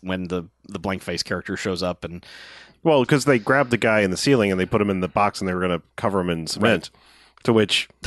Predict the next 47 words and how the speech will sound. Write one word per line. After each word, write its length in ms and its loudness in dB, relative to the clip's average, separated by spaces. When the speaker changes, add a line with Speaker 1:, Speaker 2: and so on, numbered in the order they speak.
Speaker 2:
Dick 140 0
Tracy 320 4
goes 200 6
and 100 2
rescues 340 2
that 160 2
guy 260 2
while, 440 0
I 100 0
don't, 100 0
I 40 -2
don't 120 4
remember 240 2
what 160 2
the 80 -2
hell 200 2
the 160 0
distraction 580 -4
was, 260 -2
but 220 -2
Speaker 1:
Uh, 180 -4
he 320 0
had 220 4
set 220 4
up 300 0
his 420 0
coat 280 2
and 140 -4
tie 400 2
Speaker 2:
Mm, 60 2
Speaker 1:
on 120 2
a 40 2
Speaker 2:
that's 140 0
what 140 4
it 40 4
was. 100 2
Speaker 1:
tin 80 -4
can 420 -2
and 160 -4
they 60 2
all 140 2
shoot 200 0
at 100 -10
that. 340 0
And 100 0
Speaker 2:
Right. 60 2
Speaker 1:
then 260 0